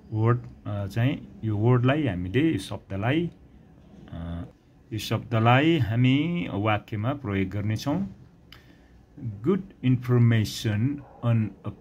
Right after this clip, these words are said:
product can mitigate this problem। है, good information on a product can mitigate this problem। उत्पादनमा राम्रो जानकारीले यो समस्यालाई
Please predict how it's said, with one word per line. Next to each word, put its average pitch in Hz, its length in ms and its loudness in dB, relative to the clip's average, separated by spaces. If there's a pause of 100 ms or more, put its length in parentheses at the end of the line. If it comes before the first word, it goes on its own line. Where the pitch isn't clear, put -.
product 131 360 -2 (300)
can 110 280 2
mitigate 104 520 -2
this 101 200 -6 (120)
problem। 98 440 -2 (840)
है, 123 240 -4 (800)
good 123 260 0 (300)
information 123 1040 4 (400)
on 160 160 2
a 143 80 4
product 113 540 2 (360)
can 107 160 2 (120)
mitigate 110 540 2
this 98 220 -4 (120)
problem। 92 380 -4 (1500)
उत्पादनमा 139 1000 2
राम्रो 151 440 2
जानकारीले 117 800 4
यो 120 280 2
समस्यालाई 107 800 0